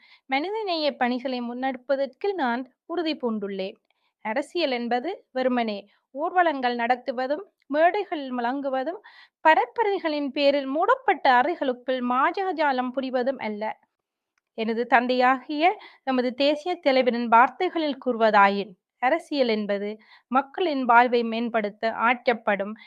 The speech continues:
மனிதநேய பணியாகும். ஆதிகாலத்து எமது மூதாதையர்கள் அரசுகளை தோற்றுவித்ததன் பிரதான நோக்கமே இதுதான். அமைதி வழி தழுவி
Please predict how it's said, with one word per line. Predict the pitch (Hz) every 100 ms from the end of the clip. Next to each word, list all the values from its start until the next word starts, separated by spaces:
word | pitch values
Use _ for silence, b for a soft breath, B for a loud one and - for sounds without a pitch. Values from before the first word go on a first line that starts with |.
| B -
மனிதநேய | 277 311 302 254 226 220
பணியாகும். | 220 220 214 190 185 - 196 _ _ _ _ _ -
ஆதிகாலத்து | 208 214 226 233 226 220 220 311 - B B B
எமது | 254 247 240
மூதாதையர்கள் | 240 302 349 339 254 233 226 226 208
அரசுகளை | - 247 311 - 339 302 269 269
தோற்றுவித்ததன் | 269 285 285 330 262 294 247 233
பிரதான | 233 247 320 359 311
நோக்கமே | 233 247 247 269 240 214 214 220
இதுதான். | 247 247 220 185 - _ _ _ _ _ _ _ _ -
அமைதி | 226 226 233
வழி | 233 220 226
தழுவி | 233 233 233